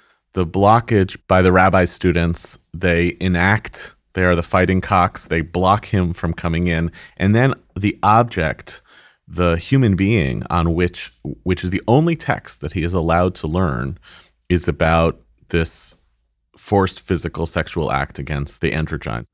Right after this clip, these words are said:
It's so crude. Why? Like, why that text? Why that case? What is it doing for helping us to illustrate the boundaries of knowledge or the boundaries of access? It's heartbreaking to see the metaphor portrayed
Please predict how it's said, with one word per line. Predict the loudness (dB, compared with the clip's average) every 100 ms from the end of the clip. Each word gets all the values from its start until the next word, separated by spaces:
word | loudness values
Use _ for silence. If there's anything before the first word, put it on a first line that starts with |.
| _ _ _ -14
It's | -10
so | -4 -6
crude. | -4 -4 -4
Why? | -4 -2 -2 -4 -8
Like, | -4 -4
why | 0 2 2
that | 2 0 0
text? | -2 -4 -6 -12
Why | -2 2 2
that | 2 -2
case? | -2 -2 -2 -2
What | -2
is | -2 -4
it | -6
doing | -2 -2 0 -4
for | -2 0 0 0
helping | 2 2 0 0
us | -4
to | -4 -4
illustrate | 0 0 -2 -4 -4 -4 -8
the | -6
boundaries | -4 -2 -2 -4 -6
of | -4
knowledge | -2 -2 -2 -4 -6
or | -8
the | -6
boundaries | -6 -6 -6 -8
of | -6
access? | -8 -8 -14 -18 _ _ _ _
It's | -12
heartbreaking | -2 -2 2 2 2 0 -4 -4
to | -4 -6
see | -4 -2 0
the | -2 -2 0
metaphor | 2 2 2 0 0 0
portrayed | 0 -4 -4 -2 0 0 -2